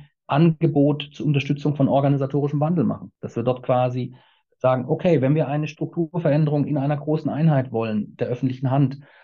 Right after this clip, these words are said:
dann haben wir dort Baukästen, Leitfäden, Templates, was auch immer, wie man das in die Nutzung tragen kann, ne? Letztendlich ist es ein Stück weit auch der Methodenkoffer, den, den viele Systemberatungen haben, wenn die große Software-Einführungen machen, ne?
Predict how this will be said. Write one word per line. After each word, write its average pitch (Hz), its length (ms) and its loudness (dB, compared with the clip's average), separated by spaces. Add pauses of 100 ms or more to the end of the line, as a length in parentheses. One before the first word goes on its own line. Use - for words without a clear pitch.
(100)
dann 113 140 -6
haben 135 160 2
wir 135 100 2
dort 123 400 -2
Baukästen, 131 800 -2
Leitfäden, 123 800 -2
Templates, 131 1040 -2
was 139 180 0
auch 120 120 -4
immer, 175 240 0 (420)
wie 151 160 -2
man 170 140 2
das 165 340 -2
in 160 200 -2
die 180 80 6
Nutzung 208 360 4
tragen 107 360 -8
kann, - 300 -16
ne? 185 260 -6
Letztendlich 139 480 -4
ist 131 100 -6
es 131 140 -10
ein 135 240 0
Stück - 240 -2
weit 143 120 4
auch 156 120 0
der 143 120 0
Methodenkoffer, 143 800 0
den, 135 300 -2
den 135 160 -4
viele 143 260 -2
Systemberatungen 139 880 2
haben, 139 180 -2
wenn 135 120 -4
die 139 80 -6
große 143 400 -2
Software-Einführungen 110 920 -2
machen, 92 280 -10
ne? 165 120 -4